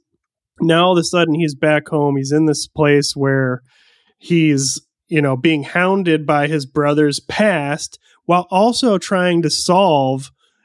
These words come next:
his brother's murder. You know, isn't, it's like this really, like,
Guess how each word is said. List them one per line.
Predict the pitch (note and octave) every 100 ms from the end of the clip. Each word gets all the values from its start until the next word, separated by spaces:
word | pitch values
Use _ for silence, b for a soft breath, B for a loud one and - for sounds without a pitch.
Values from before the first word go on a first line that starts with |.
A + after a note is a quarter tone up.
| _ _
his | - E3
brother's | C3+ E3+ E3 D#3 C#3+
murder. | C#3+ D3 C#3+ G#2+ - _ _ _ _ _ -
You | C#3+
know, | C#3+ D3+
isn't, | G3+ A3+ G3+
it's | E3 D3+
like | E3 D#3
this | D3+ C#3
really, | C3+ D3+ G#3 F#3+
like, | D3 C#3 C3